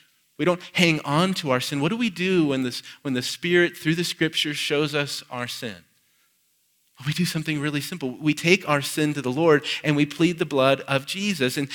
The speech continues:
and so chapter twenty is inviting us to make use of the gospel. First John chapter one, verse nine. "If we confess our sins, he is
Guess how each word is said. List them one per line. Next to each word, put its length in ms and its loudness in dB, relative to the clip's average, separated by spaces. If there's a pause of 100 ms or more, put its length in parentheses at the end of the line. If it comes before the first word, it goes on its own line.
(120)
and 80 -2
so 100 0
chapter 420 2
twenty 400 2
is 180 2
inviting 640 2
us 160 2
to 100 -4
make 300 2
use 220 -4
of 60 -2
the 80 0
gospel. 640 -2 (1040)
First 260 0
John 160 0
chapter 360 2
one, 260 0
verse 320 -4
nine. 420 -4 (800)
"If 160 -2
we 160 6
confess 680 0
our 180 0
sins, 540 0
he 120 6
is 160 0